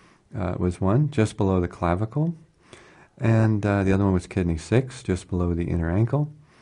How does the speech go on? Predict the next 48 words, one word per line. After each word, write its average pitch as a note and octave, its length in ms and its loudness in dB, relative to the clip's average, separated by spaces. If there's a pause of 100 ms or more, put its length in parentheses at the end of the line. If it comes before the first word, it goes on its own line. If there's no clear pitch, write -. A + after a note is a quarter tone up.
(340)
and B2+ 120 2
just G2 140 -2
put G2+ 160 4
'em F#2 80 6
in F2+ 120 4
as F2 120 -2
part F2 240 0
of E2+ 100 -2
the E2+ 80 -4
treatment D#2+ 300 -6
protocols, F2 420 -2
just F#3 200 2
to F3 60 0
see, G3 300 2
kind D#3+ 240 2
of D#3+ 80 4
a, A2+ 240 0
a A2 40 2
personal A#2 420 2
experiment, G2 560 -2
personal F2+ 360 -6
research. F2+ 440 -6 (720)
So D3+ 100 0
she C#3+ 80 2
came D#3+ 220 6
back C#3+ 180 4
the A#2 120 2
next B2+ 260 2
day, F2 240 0
shook C3+ 280 0
my A2+ 140 2
hand E2 300 -2
warmly, D#2+ 400 0
and B2+ 100 2
said, A2 200 -2
"Thank B2 200 4
you A2 60 0
for G2+ 120 -2
the F#2 80 2
treatments. A#2+ 520 0 (800)
Uh, F2 380 -2
I'm, D#2+ 320 -4 (120)
I've E2+ 340 -16
left G#2+ 300 -2
my E2 380 0
heroin A2 420 2
addict F#2+ 340 0
boyfriend, G2 640 0